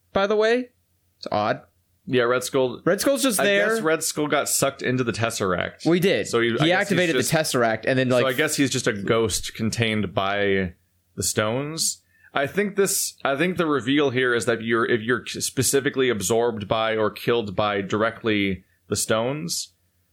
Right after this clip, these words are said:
Speaker 2: and I mean, like, directly, then not like the stone teleport, like the, not like the stone threw a spear into you and you died of the spear, but I mean, like, the stone's power kills you specifically.
Speaker 1: Yeah.
Speaker 2: You're in, then you're, you're then contained in specifically the Soul Stone.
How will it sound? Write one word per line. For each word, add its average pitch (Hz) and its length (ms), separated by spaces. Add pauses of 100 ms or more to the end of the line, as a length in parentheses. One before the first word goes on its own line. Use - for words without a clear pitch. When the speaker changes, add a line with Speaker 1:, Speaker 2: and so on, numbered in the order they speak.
(180)
Speaker 2:
and 117 100
I 123 80
mean, 131 140
like, 113 160
directly, 107 560
then 110 160
not 104 100
like 104 160
the 101 60
stone 120 340
teleport, 120 420
like 113 280
the, 113 180
not 131 220
like 120 120
the 120 60
stone 123 400
threw 127 320
a 117 60
spear 131 360
into 110 160
you 107 200
and 104 80
you 104 60
died 110 180
of 98 40
the 98 60
spear, 113 380
but 104 100
I 104 40
mean, 101 80
like, 101 100
the 104 80
stone's 110 440
power 113 420
kills 165 340
you 175 100
specifically. 160 520
Speaker 1:
Yeah. - 200 (260)
Speaker 2:
You're 120 300 (240)
in, 123 280
then 123 180
you're, 117 260
you're 117 140
then 117 200
contained 110 600
in 113 280
specifically 107 580
the 95 100
Soul 113 260
Stone. 156 480